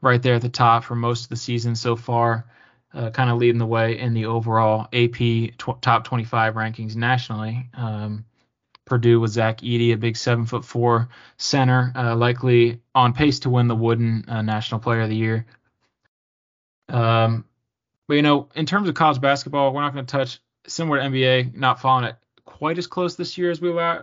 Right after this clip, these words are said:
were last year. Uh, you could say in part, uh, that is due to Tech not playing as well right now, you know, finally healthy for this game tomorrow night at home against Baylor, which should be fun.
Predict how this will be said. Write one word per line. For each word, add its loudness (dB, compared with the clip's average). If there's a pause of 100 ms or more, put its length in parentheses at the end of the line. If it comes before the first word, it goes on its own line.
(120)
were -2
last 0
year. -2
Uh, -6
you 0
could -6
say 2
in 2
part, 4 (480)
uh, 2
that 6
is 4
due 2
to -2
Tech 0 (120)
not 0
playing 0
as -2
well 2
right 0
now, 0
you -4
know, -2
finally 0
healthy -2 (1040)
for 0
this 2
game 0
tomorrow 0
night 2
at -4
home 2
against -2
Baylor, 4
which -2
should -2
be 0
fun. 0